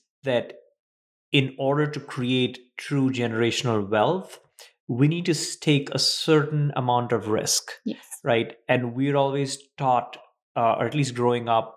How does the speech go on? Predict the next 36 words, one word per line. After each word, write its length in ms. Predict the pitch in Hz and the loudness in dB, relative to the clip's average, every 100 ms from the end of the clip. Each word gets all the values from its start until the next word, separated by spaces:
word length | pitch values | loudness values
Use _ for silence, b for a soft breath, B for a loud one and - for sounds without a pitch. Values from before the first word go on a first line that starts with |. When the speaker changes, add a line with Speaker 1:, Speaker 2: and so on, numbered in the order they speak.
| _ | _
Speaker 1:
both 180 | 127 123 | 0 0
of 120 | 127 | 0
us 200 | 120 - | 0 0
were 120 | 113 | -6
taught 380 | - 110 110 - | 2 2 2 0
to 80 | 113 | 0
be 400 | 110 107 104 104 | 2 2 0 -2
very 240 | 120 131 | 0 0
risk 300 | 113 117 - | 0 -4 -4
averse, 500 | 107 104 151 - - | -2 0 0 0 -2
right? 180 | 110 113 | 0 0
We 80 | 123 | 0
were 100 | 117 | 2
always 300 | 113 113 110 | 2 0 -4
taught, 360 | - 117 - - | -2 -2 -2 -4
"But 100 | 110 | -4
you're 220 | 110 202 | 0 0
not 280 | 262 127 - | 0 -2 0
good 120 | 110 | 0
at 180 | 98 - | 0 -2
business. 480 | 101 117 185 202 - | -4 0 -2 -2 -4
You 120 | 170 | -2
don't 180 | 269 233 | -2 0
know 140 | 151 | 0
enough 320 | 120 113 107 | 2 0 -4
about 480 | 110 107 104 107 104 - b b - | -4 -2 0 -2 -6 -18 b b -6
money," 580 | 110 104 107 143 180 - | -2 0 0 -2 -4 -2
and 220 | 123 120 | -2 0
money 220 | 120 120 | 0 0
was 140 | 120 110 | -2 0
always 260 | 113 110 107 | 2 2 -2
a 60 | |
taboo 560 | 110 - 110 110 107 107 | -4 -2 0 2 0 0
sort 200 | - 113 | 0 0
of 80 | - | 0
topic. 440 | 127 123 - - | -2 0 -2 -6